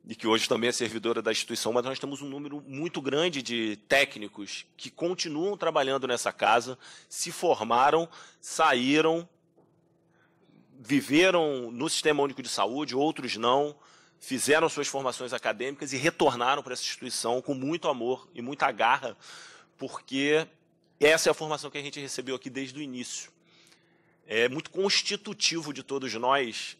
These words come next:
é, o processo que nós vivemos na Escola Politécnica de Formação. E eu acho que a gente continua fazendo isso ainda de forma muito intensa, é, acreditando muito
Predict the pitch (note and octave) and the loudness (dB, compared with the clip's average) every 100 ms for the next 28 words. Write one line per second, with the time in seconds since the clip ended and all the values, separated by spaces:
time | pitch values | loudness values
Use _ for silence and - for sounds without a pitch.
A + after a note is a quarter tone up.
0 | - G#2+ A#2 - C3+ - D3 D3+ - C#3 | -6 -4 -2 -2 -2 0 2 2 0 -4
1 | C#3 C3 B2 C3 B2+ B2+ - B2+ B2+ B2+ | -4 -4 -6 -6 -4 -6 -2 -4 -4 -8
2 | - A#2 A#2 A2+ A#2 - A#2 A#2 A2+ A2+ | -2 -4 -4 -12 -12 -8 -6 -6 -8 -8
3 | G#2+ _ _ _ _ - - - C#3+ D3 | -10 _ _ _ _ -20 -20 0 6 6
4 | D3 D#3 - D#3+ D#3+ D3 D3 D3 C3 C#3 | 6 0 -4 -6 -8 -6 -2 0 -2 -4
5 | B2+ B2+ - B2+ C3 - B2+ B2+ A#2 C#3 | -6 -8 -8 -8 -8 -2 -2 -2 -8 -8
6 | D#3+ E3 C3+ C#3 C#3+ C#3+ - D3+ - _ | -8 -10 -6 -4 -4 -4 -4 -6 -10 _
7 | _ - _ _ - G#2 A2 G#2+ G#2 G#2 | _ -20 _ _ 2 4 6 6 4 2
8 | A2+ - D#3 D#3+ D3+ E3 F3 E3+ E3 G#3 | -2 -2 0 -2 -2 -4 -4 -4 0 2
9 | G#3 - G#2 | 0 -4 -14